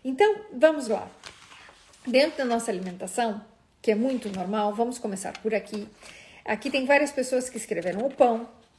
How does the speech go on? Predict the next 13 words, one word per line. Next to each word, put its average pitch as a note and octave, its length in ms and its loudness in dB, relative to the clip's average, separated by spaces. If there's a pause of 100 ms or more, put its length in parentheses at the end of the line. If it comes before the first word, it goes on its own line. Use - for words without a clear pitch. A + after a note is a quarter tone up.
(120)
tem G#3 120 0
várias A3+ 360 2
pessoas A3+ 380 -2
que - 100 -10
escreveram, G#3+ 680 2 (520)
hum, G3+ 360 -8 (540)
as G#3+ 140 -4
bolachas, A3+ 680 0 (600)
tem A#3+ 160 2
várias A#3+ 280 4
pessoas A3+ 380 -2
que - 80 -14
escreveram G#3+ 480 -2